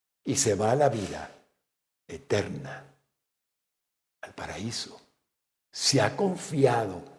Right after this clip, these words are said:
en Jesucristo como el Salvador de su alma.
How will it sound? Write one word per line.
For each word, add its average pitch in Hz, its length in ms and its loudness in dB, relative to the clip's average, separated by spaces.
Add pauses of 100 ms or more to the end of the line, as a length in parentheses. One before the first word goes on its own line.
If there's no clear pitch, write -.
(140)
en 92 140 -6
Jesucristo 107 840 -6 (300)
como 110 220 -6
el 98 80 -6
Salvador 98 680 -4 (760)
de - 120 -10
su - 180 -6
alma. - 380 -10